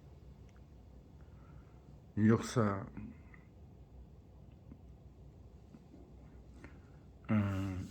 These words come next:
아담과 하와가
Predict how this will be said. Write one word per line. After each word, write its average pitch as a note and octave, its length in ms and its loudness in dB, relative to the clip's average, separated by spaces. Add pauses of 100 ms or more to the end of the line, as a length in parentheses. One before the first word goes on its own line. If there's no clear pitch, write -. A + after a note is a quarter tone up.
(1120)
아담과 A2+ 1300 8
하와가 G#2+ 840 8